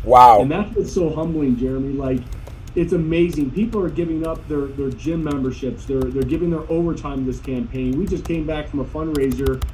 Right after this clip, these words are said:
Speaker 2: a grassroots fundraiser, where a woman came up to me and she's like, "I have no money, but I've been collecting cans for you, and that's how I'm able to become a monthly member."
Speaker 1: Are you serious?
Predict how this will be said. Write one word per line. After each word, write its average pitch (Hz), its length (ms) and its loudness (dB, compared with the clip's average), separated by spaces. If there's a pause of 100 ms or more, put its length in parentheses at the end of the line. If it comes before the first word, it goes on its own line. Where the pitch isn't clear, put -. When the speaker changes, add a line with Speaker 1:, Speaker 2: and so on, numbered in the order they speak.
Speaker 2:
a 127 60 -4
grassroots 151 540 -4
fundraiser, 131 640 -2
where 135 140 -4
a 131 60 -2
woman 160 280 -2
came 151 220 -4
up - 120 -6
to - 40 -4
me - 80 0
and 143 260 4
she's - 80 0
like, 131 180 -4 (280)
"I 151 120 -6
have 151 200 -6
no 156 180 0
money, 160 360 -2 (400)
but 147 140 -6
I've 151 200 -4
been 156 160 -2
collecting 170 480 -4
cans 175 380 -4
for 143 180 -4
you, 131 220 2
and 131 80 0
that's 143 180 -6
how 147 220 -6
I'm 147 100 -2
able 151 280 -2
to 135 60 -2
become 131 300 -6
a 127 60 -4
monthly 135 320 -4
member." 123 440 -2
Speaker 1:
Are 175 120 4
you 226 180 6
serious? 277 920 8